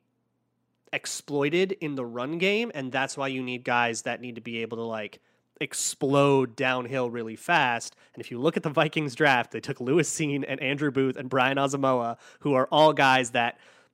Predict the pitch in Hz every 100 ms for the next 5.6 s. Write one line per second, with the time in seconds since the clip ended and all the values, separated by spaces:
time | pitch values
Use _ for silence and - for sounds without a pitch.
0 | - - - - 165 147 143 143 - 123
1 | 120 - - 151 147 143 135 135 131 -
2 | 127 123 123 117 - 120 113 110 120 113
3 | 117 117 107 104 123 117 - 110 113 -
4 | - 160 151 139 123 113 120 123 110 110
5 | 107 - 107 - 82